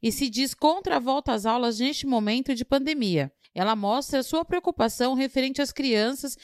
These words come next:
que são assintomáticas e coloca em risco a família e profissionais. A vereadora criticou a prefeita Jaqueline Coutinho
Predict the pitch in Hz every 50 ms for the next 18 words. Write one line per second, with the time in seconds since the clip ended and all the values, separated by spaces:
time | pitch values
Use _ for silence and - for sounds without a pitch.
0 | - - - _ - - 233 226 - 277 269 285 277 - - 277 311 330 - -
1 | - 359 381 - 349 285 226 214 226 269 262 - - 277 262 226 254 269 - 285
2 | 247 233 233 262 - - 247 214 202 214 269 269 - - 277 254 - 277 247 202
3 | 185 196 233 247 285 320 339 370 - - - - - _ - - 285 294 - 330
4 | 311 - 311 - - 330 320 285 208 175 151 143 151 - - _ _ - - -
5 | - 180 170 170 190 190 190 185 180 190 214 220 240 240 - 262 233 - 262 -
6 | 233 220 214 202 214 220 - 220 208 - 208 185 196 190 - 214 214 214 214 220
7 | - 285 294 302 - - - 240 240 262 294